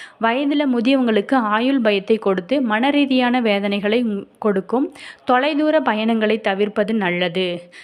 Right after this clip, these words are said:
தந்தையின் உடல் நலத்துல அதிக அக்கறை எடுத்து செல்ல வேண்டுங்க. அதே மாதிரி நம்ம கருப்பராயன் கோயிலுக்கு சென்று வழிபாடு நடத்தினா பிரச்சனைகள் குறைந்து வெற்றி அதிகரிக்குன்னு சொல்லலாம்.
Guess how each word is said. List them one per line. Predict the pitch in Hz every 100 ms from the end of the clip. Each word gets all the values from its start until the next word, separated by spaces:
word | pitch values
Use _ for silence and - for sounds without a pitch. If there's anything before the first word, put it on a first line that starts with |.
| - -
தந்தையின் | 254 285 330 320 302
உடல் | 254 254 269 262 247
நலத்துல | 226 208 208 214 226
அதிக | 262 247 196 233 277 269
அக்கறை | 190 - 233 240
எடுத்து | 196 190 247
செல்ல | - 196 190
வேண்டுங்க. | 185 180 175 185 196 180 - - - -
அதே | 277 330
மாதிரி | 294 254 240
நம்ம | 254 226 208
கருப்பராயன் | 214 262 294 311 294 277 269 269 262
கோயிலுக்கு | 247 220 220 240
சென்று | 247 208 202 226 254
வழிபாடு | 208 233 240 240 226
நடத்தினா | 220 196 202 220 294 -
பிரச்சனைகள் | 247 240 302 285 285 285
குறைந்து | 220 220 233 247 320
வெற்றி | 208 208 - 285
அதிகரிக்குன்னு | 220 196 208 202 196 196
சொல்லலாம். | 220 - 180 180 180